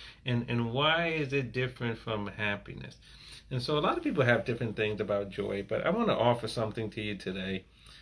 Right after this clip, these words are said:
that maybe can help. It's not saying that this is the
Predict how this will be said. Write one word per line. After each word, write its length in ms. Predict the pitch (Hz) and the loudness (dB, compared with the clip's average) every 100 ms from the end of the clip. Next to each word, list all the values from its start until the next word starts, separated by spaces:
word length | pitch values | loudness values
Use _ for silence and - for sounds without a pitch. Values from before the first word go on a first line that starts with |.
| - | -8
that 160 | - 120 | -2 2
maybe 320 | 139 165 127 | 4 4 2
can 180 | - 104 | 2 -2
help. 280 | 101 95 - | 0 -4 -4
It's 120 | - | -2
not 200 | 254 - | 0 2
saying 160 | 127 110 | 2 2
that 140 | 95 | 0
this 240 | 110 104 107 | 0 0 0
is 240 | 101 95 - | -2 -2 -4
the 320 | 101 95 | -2 -2